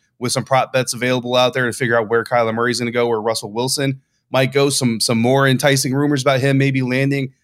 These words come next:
in the nation's capital. Maybe, uh, James, maybe I do get to cover Russell Wilson. Just I'll be seeing him cook a little bit northern or north of Tampa, Florida, potentially.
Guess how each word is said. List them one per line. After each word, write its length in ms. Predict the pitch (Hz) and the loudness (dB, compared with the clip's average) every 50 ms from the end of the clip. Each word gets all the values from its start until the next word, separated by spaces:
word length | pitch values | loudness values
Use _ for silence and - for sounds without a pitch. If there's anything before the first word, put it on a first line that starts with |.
| _ _ _ - | _ _ _ -6
in 120 | 117 117 | -2 0
the 60 | 123 | 2
nation's 380 | 127 131 135 131 135 135 131 123 | 4 4 2 2 0 -2 -2 -2
capital. 380 | - 143 139 147 147 143 135 | 0 2 2 2 0 0 0
Maybe, 400 | 131 127 135 131 131 131 131 131 | 0 2 2 2 2 2 2 2
uh, 140 | 131 127 127 | 2 2 0
James, 320 | 120 117 131 131 131 120 120 | 0 0 0 0 0 0 -2
maybe 180 | 127 123 131 | -2 0 0
I 80 | 123 117 | 0 0
do 180 | 117 127 143 | 2 0 0
get 160 | 165 131 131 117 | 0 0 -4 -6
to 60 | - | -4
cover 200 | - 120 117 110 | -2 -2 -2 -2
Russell 340 | 107 113 110 107 - 117 101 | 0 -2 -2 -2 -4 -6 -6
Wilson. 320 | 110 113 104 - 120 107 | -4 -4 -4 -4 -6 -6
Just 260 | 107 107 101 - - - _ _ _ _ | -6 -6 -6 -8 -8 -8 _ _ _ _
I'll 100 | - 120 | -6 -4
be 80 | 110 117 | -4 -4
seeing 240 | 104 - 123 117 113 | -2 -2 0 0 0
him 140 | 107 107 104 | 0 -2 -4
cook 260 | 107 - 127 113 - | -2 -4 -4 -4 -4
a 60 | 110 | -4
little 220 | 107 113 123 120 | -4 -2 -2 -2
bit 140 | 107 120 107 | -2 -2 -2
northern 640 | 107 107 107 110 110 113 113 104 110 107 101 101 98 - _ _ _ _ | -2 0 0 0 0 0 0 -2 -2 -4 -4 -6 -10 -14 _ _ _ _
or 140 | - 113 107 | -4 -2 0
north 320 | 107 110 120 120 113 - | 2 2 2 2 0 -2
of 160 | - - 104 - | -4 -4 -4 -2
Tampa, 300 | - 120 107 101 104 95 | -2 -2 -2 -2 -4 -6
Florida, 320 | - - 117 113 113 107 | -4 -2 0 2 2 0
potentially. 560 | 104 123 - - 135 135 131 - 120 113 107 | 0 -2 -2 0 0 0 0 0 -2 -2 -4